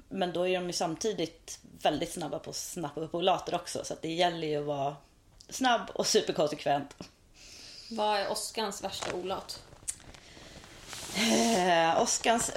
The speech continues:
Speaker 1: värsta olat är väl, jag tycker ju att det är jättetråkigt, för alla andra fullblod som jag haft har jag ändå kunnat, liksom, racea runt i skogen på och rida jakt på.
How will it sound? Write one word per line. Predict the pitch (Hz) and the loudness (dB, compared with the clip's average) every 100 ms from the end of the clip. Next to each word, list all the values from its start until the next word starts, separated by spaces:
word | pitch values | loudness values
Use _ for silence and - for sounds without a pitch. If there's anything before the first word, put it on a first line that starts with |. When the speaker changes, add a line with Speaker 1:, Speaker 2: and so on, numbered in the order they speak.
| 208 | 2
Speaker 1:
värsta | 226 - - 185 - | 2 2 0 2 2
olat | 185 160 156 156 151 - - | 2 0 2 2 0 -8 -8
är | - 165 156 | -4 0 0
väl, | 147 147 156 | 2 2 6
jag | 226 240 | 6 6
tycker | 240 208 | 0 2
ju | |
att | 185 | 2
det | 175 | 4
är | 175 | 2
jättetråkigt, | 175 - - 170 160 | 0 -2 -2 -2 0
för | 175 | 2
alla | 156 196 196 | 4 6 4
andra | 175 170 | 2 0
fullblod | 165 156 147 156 143 | -2 -4 0 0 0
som | - | -2
jag | 151 | -2
haft | 147 - - | -2 -4 -2
har | 180 185 | 2 4
jag | 165 | 2
ändå | 139 | 0
kunnat, | 139 147 135 - | -2 -4 -4 -6
liksom, | - 143 139 147 139 | -6 -4 -2 -4 -4
racea | 160 147 151 | 0 2 2
runt | 151 147 | 0 -2
i | 135 | -4
skogen | - 139 143 143 | -4 -4 -2 -2
på | 147 143 143 | 0 0 2
och | 143 | 2
rida | 143 139 | 2 0
jakt | 139 - - | -2 -4 -12
på. | - 143 | -4 -2